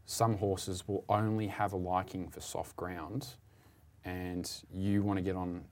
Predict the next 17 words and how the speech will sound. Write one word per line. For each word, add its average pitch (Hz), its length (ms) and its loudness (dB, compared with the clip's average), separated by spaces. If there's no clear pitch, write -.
a 92 40 -4
dry 98 240 6
track - 260 -2
type - 200 -4
horse, 110 460 -4
and 95 140 2
you 104 140 6
know 95 340 4
that 87 140 -4
these 92 180 -2
trainers 90 320 -4
are 92 40 -4
gonna 82 120 -6
protect 85 380 -6
these 80 180 -6
horses 80 360 -6
and 82 200 -8